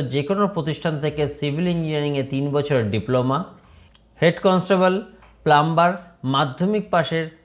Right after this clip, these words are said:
সার্টিফিকেটের সাথে প্রার্থীদের অবশ্যই সংশ্লিষ্ট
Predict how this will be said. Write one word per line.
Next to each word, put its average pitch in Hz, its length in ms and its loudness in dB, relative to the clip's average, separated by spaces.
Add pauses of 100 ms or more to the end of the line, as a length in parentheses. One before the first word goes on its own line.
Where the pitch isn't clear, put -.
(140)
সার্টিফিকেটের 165 760 -2
সাথে 156 240 0 (440)
প্রার্থীদের 160 500 0 (140)
অবশ্যই 170 400 0 (100)
সংশ্লিষ্ট 147 460 -4